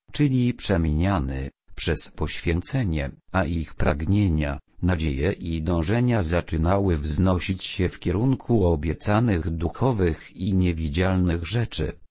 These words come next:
podczas gdy ich ludzkie nadzieje umierały. Ci, którzy w taki sposób byli przemieniani, przechodząc ten proces zmian, byli uważani za nowe stworzenia spłodzone przez Boga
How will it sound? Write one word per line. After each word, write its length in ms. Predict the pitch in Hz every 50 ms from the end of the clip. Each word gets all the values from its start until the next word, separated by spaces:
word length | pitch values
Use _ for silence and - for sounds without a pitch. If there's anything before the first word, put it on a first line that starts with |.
| -
podczas 520 | - 120 127 - - - 113 107 92 78 85
gdy 240 | 82 87 85 123 131 - _ -
ich 440 | 98 101 90 85 73 69 - - 101
ludzkie 560 | 104 113 123 - - - - - 110 110 104
nadzieje 640 | 98 92 90 80 92 117 117 107 110 113 110 - -
umierały. 800 | - 110 107 95 85 76 78 71 65 64 60 62 60 58 - - _ _ _ _ _ _ _ _
Ci, 480 | - - - 143 135 107 80 71 71 - _ _ _ _ -
którzy 520 | - - - 101 95 85 90 92 90 90 87
w 80 | -
taki 440 | - 92 95 - - - - 87 85
sposób 480 | - - - - 110 104 - 101 90 85
byli 420 | 82 78 76 85 71 78 78 76
przemieniani, 920 | - - - 98 90 82 78 76 78 85 98 90 76 67 64 64 - - - _ _ _ -
przechodząc 800 | - - - 92 82 - 139 151 131 113 117 117 110 98 - -
ten 260 | - 87 82 82 76
proces 640 | - - 98 131 - - - 82 76 73 - - - -
zmian, 500 | 73 82 87 90 92 95 95 95 95 95 _ _ - -
byli 420 | 95 107 131 127 123 131 131 - -
uważani 720 | - 92 87 82 82 85 95 120 123 120 117 113 107 98
za 220 | 87 80 85 82 85
nowe 380 | 85 95 110 110 101 104 101
stworzenia 720 | - - - - - 90 78 85 107 123 120 110 92 82 76
spłodzone 760 | - - - - 90 98 101 101 110 135 135 131 123 110 -
przez 380 | - - - 90 80 76 78
Boga 520 | 78 78 98 127 127 101 90 80 76 76